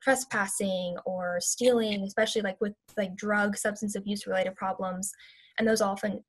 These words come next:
overlap with mental illnesses. So you have people that are in need of several different forms of treatment, just sitting in jail, not charged with anything, but they don't wanna just send them back out on the street.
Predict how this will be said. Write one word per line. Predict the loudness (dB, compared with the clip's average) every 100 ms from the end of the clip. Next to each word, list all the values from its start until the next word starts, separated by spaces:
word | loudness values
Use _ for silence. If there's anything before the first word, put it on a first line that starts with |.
| -2
overlap | 0 6 8 8 6
with | 0
mental | 0 0
illnesses. | -2 -2 -2 0 0 0
So | -2 -2
you | -4 -2
have | -2 -4
people | -6 -4
that | -2 -2
are |
in | 0 0
need | 2 2
of | 0 -2
several | 2 4 4
different | 6 4 4
forms | 0 -2 -2
of |
treatment, | -4 -4 -2 -4 -4 -10 _ _ _ _
just | 2 6
sitting | 10 10 10
in | 6
jail, | 4 4 4 2 -2 0
not | 2 2
charged | 2 6 6 6
with | 2
anything, | -2 -4 -2 -4 -2 -4 -8 _ _ _
but | 2
they | 8
don't | 8 8
wanna | 6
just | 8 6 8
send | 6
them | 6
back | 4 2
out | 2 2
on |
the | 0
street. | -2 -2 2 2 0